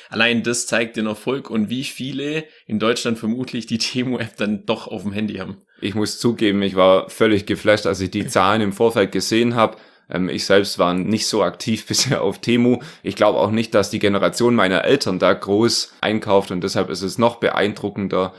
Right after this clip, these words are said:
Speaker 2: wenn dann sechsundzwanzig Prozent der Deutschen in den letzten sechs Monaten da eingekauft haben. Wenn wir sehen, dass ja von diesen Billigprodukten täglich, ja, f-, ich hab gelesen, fünftausend Tonnen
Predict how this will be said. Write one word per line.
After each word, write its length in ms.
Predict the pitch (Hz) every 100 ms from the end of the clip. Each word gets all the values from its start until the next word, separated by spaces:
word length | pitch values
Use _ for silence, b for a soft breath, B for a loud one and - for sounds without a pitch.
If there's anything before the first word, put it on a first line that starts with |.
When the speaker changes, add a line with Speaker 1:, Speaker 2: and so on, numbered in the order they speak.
| B B
Speaker 2:
wenn 120 | 85
dann 140 | 87 87
sechsundzwanzig 640 | 113 107 101 101 95 98
Prozent 380 | 95 - 95 92
der 80 | 87
Deutschen 400 | 95 98 - 95
in 60 |
den 120 | 90
letzten 260 | 85 - 95
sechs 280 | - 92 -
Monaten 340 | 98 92 90
da 160 | 82 80
eingekauft 560 | 120 131 110 113 110
haben. 200 | 113 110 107 B B
Wenn 180 | 104 107
wir 120 | 104
sehen, 400 | 101 123 131 135 B B -
dass 200 | 98 107
ja 140 | 95 - -
von 180 | - 110
diesen 300 | 101 104 95
Billigprodukten 880 | 135 143 120 - 113 113 - 107 101
täglich, 580 | 110 110 120 117 110 101
ja, 200 | 98 95
f-, 240 | 95 -
ich 160 | - 110
hab 100 | 104
gelesen, 380 | 104 104 107 98
fünftausend 1500 | - 147 160 - - - _ _ _ - 120 120 131 123 101
Tonnen 580 | - 123 139 135 135